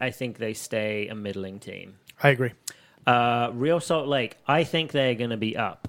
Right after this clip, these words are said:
Speaker 1: I
Speaker 2: Agree.
Speaker 1: think they're gonna be top four.
Speaker 2: Yep.
Speaker 1: Uh, Portland Timbers,
Speaker 2: Huh.
Speaker 1: I think they will be one or two. F C Dallas, I think they remain the same, about fourth.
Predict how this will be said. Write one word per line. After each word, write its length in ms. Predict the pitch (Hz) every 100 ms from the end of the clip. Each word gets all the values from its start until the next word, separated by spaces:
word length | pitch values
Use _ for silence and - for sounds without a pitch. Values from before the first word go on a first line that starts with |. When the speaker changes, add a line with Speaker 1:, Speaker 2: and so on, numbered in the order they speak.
| -
Speaker 1:
I 120 | 135
Speaker 2:
Agree. 100 | 131 127
Speaker 1:
think 140 | 139
they're 160 | 135 120
gonna 180 | 123
be 140 | 107 107
top 340 | - 117 113
four. 380 | - 110 98 85 _ _ _ _ _ _ _ -
Speaker 2:
Yep. 160 | 135 _ _ _ _ _ -
Speaker 1:
Uh, 300 | 117 113 113
Portland 420 | - 156 165 147
Timbers, 600 | 147 175 151 110 98 - _ 120
Speaker 2:
Huh. 140 | 135
Speaker 1:
I 180 | 113 117
think 400 | - 120 120 117 107
they 180 | 117
will 140 | 117 113
be 580 | 104 117 117 113 110 - _ _
one 300 | 113 107 113
or 120 | 117
two. 360 | 120 131 131 95 - _ _ _ _ _ _ _ -
F 180 | 135 -
C 200 | 160 139
Dallas, 880 | 127 147 165 180 170 - - - _ -
I 100 | 202
think 280 | 208 233 226
they 100 | 226
remain 460 | 220 214 220 220
the 60 | 214
same, 480 | - 202 214 240 254 -
about 320 | 160 160 156
fourth. 420 | - 160 190 -